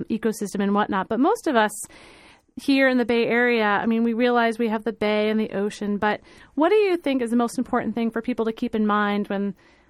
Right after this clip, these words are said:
um, they're thinking about voting, or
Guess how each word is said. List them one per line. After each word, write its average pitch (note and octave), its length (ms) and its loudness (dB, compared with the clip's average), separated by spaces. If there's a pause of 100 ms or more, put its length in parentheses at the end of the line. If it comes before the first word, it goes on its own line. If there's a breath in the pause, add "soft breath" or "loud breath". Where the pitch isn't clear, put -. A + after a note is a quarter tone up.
um, G3 300 -2
they're G3+ 100 -4
thinking C4 360 0
about G#3 440 2
voting, A3 600 2
or F3+ 300 -2